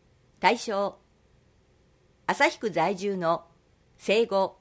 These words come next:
二ヶ月から五ヶ月の第一子の赤ちゃん。令和八年二月二十六日から六月二十五日生まれと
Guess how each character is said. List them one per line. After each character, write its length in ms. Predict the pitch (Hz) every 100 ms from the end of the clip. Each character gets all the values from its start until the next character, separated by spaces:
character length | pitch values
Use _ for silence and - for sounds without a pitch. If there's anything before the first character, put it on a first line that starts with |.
| _ _ -
二 100 | 175
ヶ 100 | 294
月 240 | 294 -
か 120 | - 147
ら 220 | 131 - _ _ -
五 120 | 165
ヶ 100 | 269
月 260 | 294 - 165
の 220 | 143 - _ _ -
第 300 | 247 233 196
一 80 |
子 160 | - 240
の 240 | 175 165 -
赤 200 | 160 156
ち 120 | 147
ゃ 60 | 135
ん。 80 | - _ _ _ _ _ _ _ _ _ _ _ _ _ _ _ _ _ -
令 160 | 277 262
和 140 | 214
八 220 | 202 214
年 280 | 208 151 120 _ _
二 120 | 170 190
月 220 | 285 277
二 140 | 294
十 160 | 254 190
六 200 | 151 190
日 240 | 202 -
か 120 | 165
ら 200 | 131 117 - _ _ _ _ _
六 200 | 185 185
月 240 | 277 302 302
二 140 | 302
十 160 | 233 160
五 120 | 151
日 240 | 190 196
生 60 | 220
ま 160 | 185 139
れ 180 | 117 _ _ _ _
と 220 | 156 151